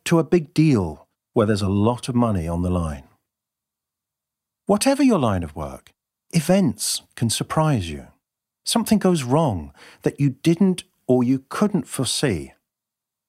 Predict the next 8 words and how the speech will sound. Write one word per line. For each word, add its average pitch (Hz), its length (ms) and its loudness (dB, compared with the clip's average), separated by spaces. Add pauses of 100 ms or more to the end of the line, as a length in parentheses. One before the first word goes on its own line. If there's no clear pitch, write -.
(280)
and 85 160 -4
you 151 260 2
have 135 220 -4
to 110 80 -6
deal 110 420 -2 (380)
with 104 100 -2
the 135 60 -2
consequences. - 880 -4